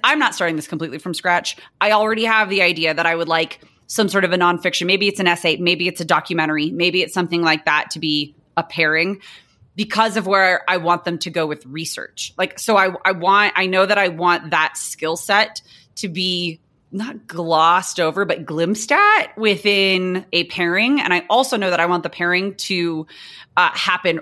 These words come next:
early on in the text. Like, we're gonna,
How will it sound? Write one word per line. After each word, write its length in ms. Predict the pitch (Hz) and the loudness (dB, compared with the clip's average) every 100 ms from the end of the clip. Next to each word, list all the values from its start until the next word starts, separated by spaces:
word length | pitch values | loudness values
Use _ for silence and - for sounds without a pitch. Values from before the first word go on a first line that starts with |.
| - | -4
early 400 | 196 196 180 170 | -2 0 0 0
on 380 | 160 156 156 151 | 2 2 0 -2
in 560 | - 156 147 147 139 | -4 -4 -4 -6 -8
the 560 | 123 143 135 123 127 127 _ - | -4 -2 0 0 -2 -6 _ -10
text. 600 | - - - - - - - | -6 -6 -8 -12 -12 -12 -4
Like, 140 | 165 | -2
we're 140 | 165 185 | 0 0
gonna, 180 | 185 | 0